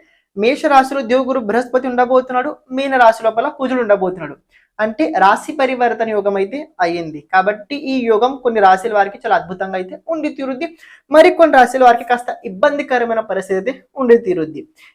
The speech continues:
ఏ రాశి వారికి ఎలా ఉండబోతుంది ఇప్పుడు మనం తెలుసుకోబోతున్నాము. దానికన్నా ముందు ఒక విషయం ఏంటంటే ఈ రాశి ఫలాలు ఏవైతే ఉన్నాయో చంద్ర రాశి ఆధారంగా మీరు తెలుసుకోవడానికి ప్రయత్నించండి. అలాగే ఇంకొక విషయం ఏంటంటే ఈ జాత-, ఎవరి జాతకంలో ఇలాంటి స్థితి ఉందో అంటే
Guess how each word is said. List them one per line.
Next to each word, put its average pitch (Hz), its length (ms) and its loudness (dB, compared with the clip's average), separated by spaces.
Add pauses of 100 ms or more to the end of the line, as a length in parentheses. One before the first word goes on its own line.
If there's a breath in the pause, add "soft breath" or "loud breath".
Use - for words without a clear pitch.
ఏ 196 140 4
రాశి 233 260 2
వారికి 240 300 2
ఎలా 214 180 4
ఉండబోతుంది 220 480 0
ఇప్పుడు 226 240 -12
మనం 220 120 -6 (280)
తెలుసుకోబోతున్నాము. 214 840 -2 (100)
దానికన్నా 262 480 2
ముందు 254 200 -4
ఒక 262 240 -2
విషయం 269 240 -10
ఏంటంటే 196 400 -6 (460 soft breath)
ఈ 262 100 -2
రాశి 240 320 6
ఫలాలు 269 300 2
ఏవైతే 254 300 0
ఉన్నాయో 240 260 -2 (280)
చంద్ర 294 260 2
రాశి 254 340 0 (120)
ఆధారంగా 214 340 0
మీరు 233 240 -4
తెలుసుకోవడానికి 190 500 -2 (220)
ప్రయత్నించండి. 160 680 -4 (400 soft breath)
అలాగే 220 340 6 (140)
ఇంకొక 311 340 2 (100)
విషయం 269 260 -4
ఏంటంటే 254 420 -2
ఈ 269 300 -8 (300)
జాత-, 190 340 2
ఎవరి 220 240 0
జాతకంలో 262 520 -2 (120)
ఇలాంటి 240 280 0
స్థితి 254 360 -6
ఉందో 240 220 2
అంటే 196 240 0